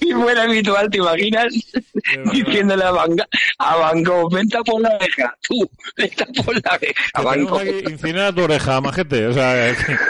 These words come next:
Speaker 2: que te la van a
Speaker 1: Madre
Speaker 2: pedir
Speaker 1: mía.
Speaker 2: a un bar de Leganés que hace unos bocadillos de oreja, que es una maravilla.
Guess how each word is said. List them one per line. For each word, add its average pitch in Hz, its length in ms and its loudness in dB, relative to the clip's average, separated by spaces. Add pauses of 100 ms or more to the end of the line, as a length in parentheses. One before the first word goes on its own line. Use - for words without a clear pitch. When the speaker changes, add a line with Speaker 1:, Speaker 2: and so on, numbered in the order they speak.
(200)
Speaker 2:
que 143 100 -2
te 147 60 0
la 165 160 2
van 165 60 2
a 160 40 2
Speaker 1:
Madre 165 320 2
Speaker 2:
pedir 160 240 2
Speaker 1:
mía. 143 280 4
Speaker 2:
a 147 60 2
un - 60 0
bar 185 140 -6
de 180 100 -4
Leganés 170 360 -2
que 175 60 -4
hace 156 160 -2
unos - 200 0
bocadillos 156 440 -2
de - 80 -2
oreja, 165 280 0
que 156 60 0
es - 120 -6
una 151 100 -6
maravilla. 120 460 -4